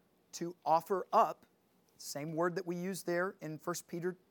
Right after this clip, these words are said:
two twenty-four for bore. He does not need to offer up sacrifices for his own sins and then for the sins of the people,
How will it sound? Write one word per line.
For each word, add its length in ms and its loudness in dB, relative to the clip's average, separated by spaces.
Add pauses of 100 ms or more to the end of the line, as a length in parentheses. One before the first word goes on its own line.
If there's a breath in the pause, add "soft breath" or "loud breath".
(200)
two 160 -6
twenty-four 640 -6
for 160 -8
bore. 480 -6 (680 loud breath)
He 120 -2
does 420 4
not 160 -2
need 180 -4
to 180 0
offer 340 6
up 140 2
sacrifices 1200 -4 (340 loud breath)
for 220 4
his 160 6
own 240 2
sins 480 -6
and 180 -4
then 220 4
for 140 -4
the 100 -4
sins 300 -4
of 80 -4
the 80 -2
people, 420 -4